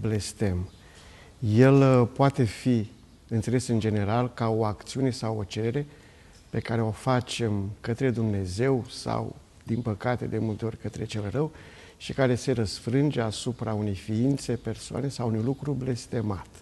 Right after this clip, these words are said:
Întâlnim acest, întâlnim blestemul în Sfânta Scriptură, în, uh, spațiul bisericii, dar și în viața de zi cu zi a oamenilor. Cel din Sfânta Scriptură poate fi înțeles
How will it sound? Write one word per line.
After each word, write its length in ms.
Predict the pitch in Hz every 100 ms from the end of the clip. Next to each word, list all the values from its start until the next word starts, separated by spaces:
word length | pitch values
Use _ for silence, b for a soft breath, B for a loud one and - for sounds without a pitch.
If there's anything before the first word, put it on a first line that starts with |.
| - B B B B B B B B B -
Întâlnim 340 | 123 143 175
acest, 480 | 160 - 151 - - - - - - - - - - -
întâlnim 380 | 127 123 151 160
blestemul 680 | 143 117 147 139 123 107 -
în 240 | 117 110
Sfânta 320 | 104 139 139
Scriptură, 640 | 120 - 110 92 143 180 170
în, 240 | 123 120 117
uh, 160 | 107 101 - B B
spațiul 440 | B - 151 147 143
bisericii, 460 | 123 120 151 143
dar 240 | 120 131 127
și 260 | 113 -
în 140 | 160 135
viața 380 | 113 139 135 131
de 100 | 120
zi 180 | 123
cu 120 | 139 135
zi 180 | 127
a 100 | 139
oamenilor. 720 | 127 135 117 104 98 90 - - - b b b b b b b b
Cel 440 | - - 151 185
din 240 | 151 143 131
Sfânta 520 | - - 143 143 123
Scriptură 600 | - - 113 - 131 131
poate 320 | 123 123 120
fi 140 | 123 120
înțeles 680 | 117 113 107 117 120 -